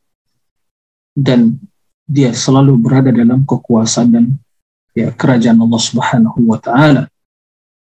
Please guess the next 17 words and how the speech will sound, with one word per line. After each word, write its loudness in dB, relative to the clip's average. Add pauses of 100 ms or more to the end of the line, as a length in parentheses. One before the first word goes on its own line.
(120)
Semua 0
urusan 0
di -2
tangan 0
Allah 2
Subhanahu -2
wa -4
taala. -6 (560)
Baik. 0 (2250)
Kemudian 4 (880)
dia 2
juga 4
semakin 2 (160)
yakin -2
tentang 0
kekurangan, 0 (640)
ya, -8